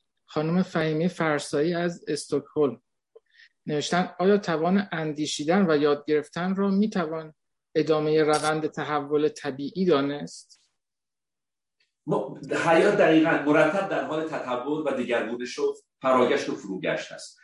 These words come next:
Speaker 2: و اوولوسیون یعنی چرخش، فراگشت و فروگشت،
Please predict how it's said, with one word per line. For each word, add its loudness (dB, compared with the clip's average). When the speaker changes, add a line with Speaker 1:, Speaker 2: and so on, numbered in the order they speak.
Speaker 2:
و 4
اوولوسیون 4
یعنی -2
چرخش، -2
فراگشت 4
و 0
فروگشت، -6